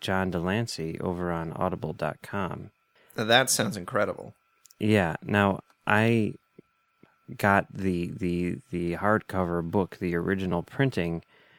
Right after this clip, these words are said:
Speaker 1: f-, of, of the, the novelization back when I was,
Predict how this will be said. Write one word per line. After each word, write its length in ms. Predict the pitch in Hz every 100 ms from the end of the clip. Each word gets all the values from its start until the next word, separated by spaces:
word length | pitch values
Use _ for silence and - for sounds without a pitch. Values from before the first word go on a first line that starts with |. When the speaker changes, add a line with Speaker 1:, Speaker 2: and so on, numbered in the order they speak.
| _ -
Speaker 1:
f-, 240 | - - -
of, 380 | - 95 90 95
of 240 | - 101 92
the, 360 | 95 95 98 95
the 160 | 95
novelization 1200 | 90 92 90 90 90 92 90 - 95 85 85 -
back 300 | - 87 -
when 100 | 92
I 140 | 87 85
was, 500 | 90 85 82 82